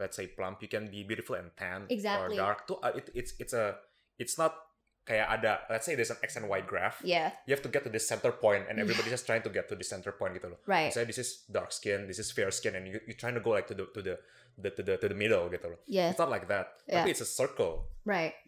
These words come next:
Speaker 1: Wh-, when you reach that point, you're
Speaker 2: Mm-hmm.
Speaker 1: actually attractive enough to different kinds of people
Speaker 2: And
Speaker 1: gitu.
Speaker 2: that's
Speaker 1: Yeah.
Speaker 2: where, uh,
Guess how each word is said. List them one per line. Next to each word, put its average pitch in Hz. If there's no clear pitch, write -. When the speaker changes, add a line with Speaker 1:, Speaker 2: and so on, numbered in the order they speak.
Speaker 1:
Wh-, 135
when 135
you 131
reach 170
that 127
point, 139
you're 120
Speaker 2:
Mm-hmm. 104
Speaker 1:
actually 143
attractive -
enough 107
to 113
different 120
kinds 123
of 107
people 104
Speaker 2:
And 220
Speaker 1:
gitu. 202
Speaker 2:
that's -
Speaker 1:
Yeah. 226
Speaker 2:
where, 226
uh, 240